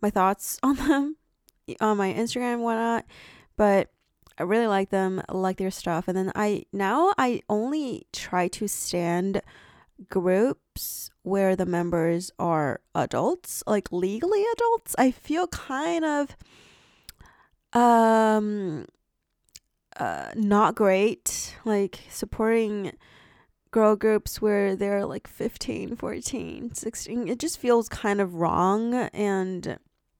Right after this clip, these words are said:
how their company is selling them, like, as products, um, uh,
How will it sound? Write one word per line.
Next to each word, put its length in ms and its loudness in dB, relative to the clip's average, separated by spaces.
how 840 4
their 480 2
company 500 -2
is 100 0
selling 420 -2
them, 180 -2
like, 300 -6
as 300 -4
products, 1120 -4
um, 580 0
uh, 640 -6